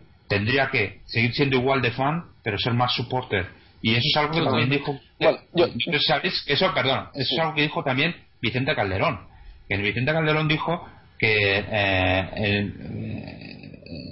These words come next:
Speaker 1: el Atlético de Madrid, hay, eh, no sé exactamente las palabras, pero vino a decir eso. Hay mucha gente, eh, eh, mucho aficionado que apoya a la,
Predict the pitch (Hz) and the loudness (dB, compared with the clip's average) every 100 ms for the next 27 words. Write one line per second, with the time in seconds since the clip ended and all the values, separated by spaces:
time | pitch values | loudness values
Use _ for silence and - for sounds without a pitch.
0 | - - 120 107 104 123 147 147 147 156 | -14 -4 0 2 2 0 2 2 4 2
1 | 165 - 131 139 143 120 113 110 110 110 | 0 -2 -2 -2 -2 -2 -2 -4 -6 -4
2 | 120 131 147 139 - 135 135 123 110 123 | -2 0 0 0 0 0 0 -2 0 0
3 | 135 143 110 104 131 139 - 120 113 117 | 0 0 0 2 2 2 2 0 2 0
4 | 131 156 98 92 - - - 127 156 - | 0 0 0 -4 -12 -8 -2 2 2 0
5 | - 160 147 131 120 110 107 107 107 104 | 0 0 -2 -2 -2 -2 -2 -4 -6 -2
6 | 120 147 160 147 151 147 156 139 110 98 | 0 2 0 0 0 2 2 0 -2 0
7 | 147 147 135 135 135 - 127 | 2 2 2 2 0 2 2